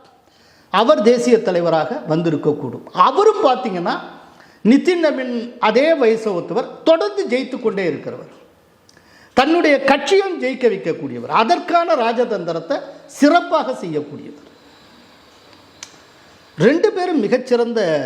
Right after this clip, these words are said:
ராஜதந்திரிகள், ரெண்டு பேரும் கட்சியை வெற்றி பெற செய்யக்கூடியவர்கள்,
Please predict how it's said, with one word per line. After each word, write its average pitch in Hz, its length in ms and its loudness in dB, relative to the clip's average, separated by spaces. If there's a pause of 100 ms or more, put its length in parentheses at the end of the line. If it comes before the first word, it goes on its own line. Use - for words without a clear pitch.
(220)
ராஜதந்திரிகள், 156 840 -2 (420)
ரெண்டு 285 440 2
பேரும் 339 360 -6
கட்சியை 339 640 0
வெற்றி 214 340 -4
பெற 233 180 0
செய்யக்கூடியவர்கள், 147 840 -6